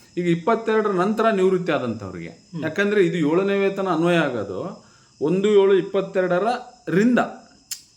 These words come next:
Speaker 1: ಒಂದು ಏಳು ಇಪ್ಪತ್ತೆರಡರಿಂದ ಎಫೆಕ್ಟ್ ಆಗುತ್ತೆ ಸರ್.
Speaker 2: ಹ್ಮ್.
Speaker 1: ಸೆವೆಂತ್ ಪೇ for all beneficiaries.
Speaker 2: ಹ್ಮ್.
Speaker 1: ಯಾರ್ಯಾರು ವೇತನ ತಗೊಂತಿದ್ದಾರೆ,
Speaker 2: ಹ್ಮ್.
Speaker 1: ಯಾರ್ಯಾರು ಪಿಂಚಣಿ ತಗೊಂತಿದ್ದಾರೆ, ಅವರೆಲ್ಲರಿಗೂ ನಾವು,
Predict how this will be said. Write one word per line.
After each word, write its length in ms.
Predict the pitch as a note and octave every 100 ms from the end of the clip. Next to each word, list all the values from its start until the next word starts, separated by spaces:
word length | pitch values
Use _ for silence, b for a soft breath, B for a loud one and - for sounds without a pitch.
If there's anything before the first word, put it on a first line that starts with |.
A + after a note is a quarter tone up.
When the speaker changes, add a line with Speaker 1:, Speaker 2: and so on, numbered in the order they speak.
| _ _ -
Speaker 1:
ಒಂದು 200 | E3 G3+
ಏಳು 260 | G#3 G#3+
ಇಪ್ಪತ್ತೆರಡರಿಂದ 720 | G3+ E3+ G3+ G#3 G3 G3+ G#3+ C4+ D4+ -
ಎಫೆಕ್ಟ್ 320 | E3+ G#3 -
ಆಗುತ್ತೆ 280 | D#3 G#2+ -
ಸರ್. 100 | F2
Speaker 2:
ಹ್ಮ್. 280 | D3+ B2 G2
Speaker 1:
ಸೆವೆಂತ್ 360 | B2+ F3 F3
ಪೇ 380 | - B2 - - _ _ _ -
for 100 | F#3
all 600 | D#3 G3 E3+ - - C3
beneficiaries. 800 | D#3 D3 C3+ B2 G2+ F#2 - C#3+
Speaker 2:
ಹ್ಮ್. 120 | B2+ A2 A2+
Speaker 1:
ಯಾರ್ಯಾರು 760 | C3+ D3+ E3+ E3+ E3+ E3+ E3 E3
ವೇತನ 280 | D#3 D#3 D#3+
ತಗೊಂತಿದ್ದಾರೆ, 600 | C#3+ B2+ A2 F#2+ F2+ C#3
Speaker 2:
ಹ್ಮ್. 420 | E3+ - C#3 B2 A#2
Speaker 1:
ಯಾರ್ಯಾರು 300 | C#3+ E3+ E3
ಪಿಂಚಣಿ 340 | D#3+ E3+ F3+
ತಗೊಂತಿದ್ದಾರೆ, 480 | D3+ C3 A#2 A2 C3
ಅವರೆಲ್ಲರಿಗೂ 520 | E3+ F#3 G#3+ A3+ A#3+
ನಾವು, 460 | A3+ G3 G3+ D4+